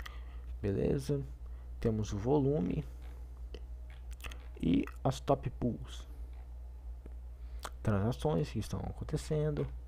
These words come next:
esse tipo de coisa. Aqui temos informações sobre as pools também. Olha só,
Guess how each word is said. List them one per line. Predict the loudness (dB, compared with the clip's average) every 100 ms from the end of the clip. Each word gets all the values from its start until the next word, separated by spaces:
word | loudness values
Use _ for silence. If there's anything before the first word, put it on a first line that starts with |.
| -10 -8 -8 -6 -4 0
esse | 0
tipo | 2 0
de | 0
coisa. | 0 2 0 -2 -8 -10 -10 -8 -10 -10 -10 -10 -10 -10 -10 -10 -10 -10 -10 -10 -10 -10 -10 -8 -4
Aqui | 0 2
temos | 4 4 4
informações | 2 0 0 0 0 -4
sobre | -2 2 2
as | 0
pools | 0 2 2 0
também. | -2 2 2 0 -4 -8 -8 -8 -8 -8 -8 -8 -8 -8 -8 -10 -8 0
Olha | 0
só, | 4 2